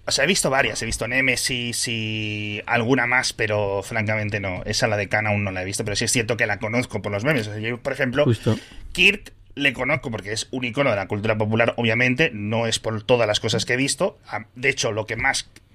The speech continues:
Speaker 1: he visto de Kirk son las tres películas del Kelvin, pero para mí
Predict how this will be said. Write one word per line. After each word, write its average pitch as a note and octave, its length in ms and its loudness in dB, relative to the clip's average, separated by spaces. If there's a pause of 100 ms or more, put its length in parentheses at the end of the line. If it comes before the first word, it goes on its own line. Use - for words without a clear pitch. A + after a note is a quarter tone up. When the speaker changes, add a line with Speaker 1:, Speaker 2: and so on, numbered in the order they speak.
(140)
Speaker 1:
he D3+ 100 4
visto C#3 260 -2
de B2+ 140 -4
Kirk C3+ 380 -2
son B2+ 340 -2
las G2+ 180 -8
tres A2+ 160 -6
películas A2 460 -4
del A2 240 -6
Kelvin, C3 440 0 (840)
pero E3+ 400 2 (180)
para G#2+ 220 -4
mí A#2+ 320 -2